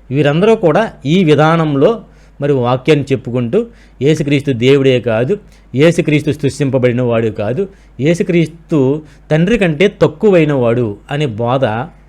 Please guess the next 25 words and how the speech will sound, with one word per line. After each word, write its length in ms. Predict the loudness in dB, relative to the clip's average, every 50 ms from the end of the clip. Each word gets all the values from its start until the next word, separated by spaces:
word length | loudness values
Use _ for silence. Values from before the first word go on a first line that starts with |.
| -12 -8
జరిగింది. 320 | -6 -6 -6 -6 -10 -14 -18 -20 -20 _ -20 -20 -20 _ _ -20 -20 _ -6 -4
ఈ 60 | -4
బోధ 320 | 0 0 2 2 2 2 2 2 0 0 -2 -6 -10 -16 -20 _ _ _ _ -4
మరి 140 | 0 0 0
సైనిక్ 480 | 0 0 0 2 2 2 2 0 -2
క్రీడ్ 280 | -2 0 0 2 4 4 4 4 2 0 0 -2
తన 100 | -2 -2
ప్రతిపాదనని 720 | 0 0 0 0 0 0 0 0 2 2 0 0 0 -2
ప్రతిపాదించిన 680 | -2 -2 -2 -2 0 0 0 0 0 -2 -2 -4 -4 -2
తర్వాత 420 | -2 0 2 2 2 2 0 0
అంతమంది 640 | -2 -2 -2 -4 -6 -10 -6 -4 -2 -2 0 0 0
పోయిందా? 500 | 0 0 0 0 0 0 0 -2 -2 -6 -10 -12 -12
అంతమంది 400 | -8 -6 -4 -4 -2 -2 -4 -2
పోలేదు. 360 | -2 -2 -2 -2 -4 -6 -8 -12 -12 -10
అది 120 | -8 -8
ఇప్పటికి 280 | -8 -6 -8 -8 -6 -4
కూడా 160 | -2 -2 -2
కొనసాగుతుంది. 600 | -2 -2 -6 -4 -4 -6 -6 -6 -8 -14 -16 -18 -20 -20 -20 -20 -20 -14 -4 0
ఈ 120 | 0 2
రెండాట్ల 500 | 4 4 2 4 4 4 2 2 2 0
మీద 200 | 2 2 2 2 2 0
పోరాడిన 840 | -2 -2 -4 -2 0 2 4 4 4 4 2 2 0 -2 -2 -2 -4
సైనిక్ 500 | -6 -8 -6 -2 0 0 2 0 0 0
క్రీడ్ 240 | 0 0 2 2 2
అనే 400 | 2 0 0 -2 -2 -2 -4 -6